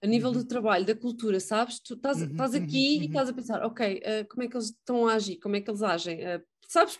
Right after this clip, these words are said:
Speaker 1: de género,
Speaker 2: Lá
Speaker 1: não parecer
Speaker 2: está.
Speaker 1: mal na sociedade.
Speaker 2: Lá está, e opa, eu, eu, eu, eu tenho que ser também, tipo, tanto eu como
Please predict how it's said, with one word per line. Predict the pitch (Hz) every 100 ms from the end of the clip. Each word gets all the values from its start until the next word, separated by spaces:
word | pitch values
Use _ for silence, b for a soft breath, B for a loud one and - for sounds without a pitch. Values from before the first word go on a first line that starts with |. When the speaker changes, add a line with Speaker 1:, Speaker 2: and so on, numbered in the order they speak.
| -
Speaker 1:
de | 208 208
género, | 285 233
Speaker 2:
Lá | 233
Speaker 1:
não | 262
parecer | 254 - -
Speaker 2:
está. |
Speaker 1:
mal | 151 285
na | 262
sociedade. | 247 - _ - 247 254 240 - - 156 B B B B B B
Speaker 2:
Lá | 165
está, | 170 - 240
e |
opa, | 202 156
eu, | 147
eu, | 143 151
eu, | 175 - 202 185 170 -
eu |
tenho | 190 185
que | 170 -
ser | 180
também, | 180 156
tipo, | 143 120
tanto | 175 175 -
eu | 143
como | - 135